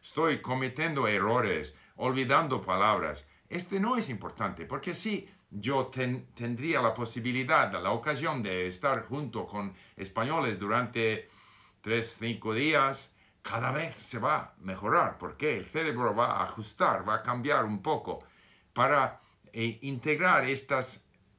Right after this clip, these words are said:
estímulos en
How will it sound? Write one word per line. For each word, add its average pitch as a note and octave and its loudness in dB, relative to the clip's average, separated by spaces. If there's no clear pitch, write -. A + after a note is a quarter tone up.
estímulos A#2+ 0
en F#3+ 2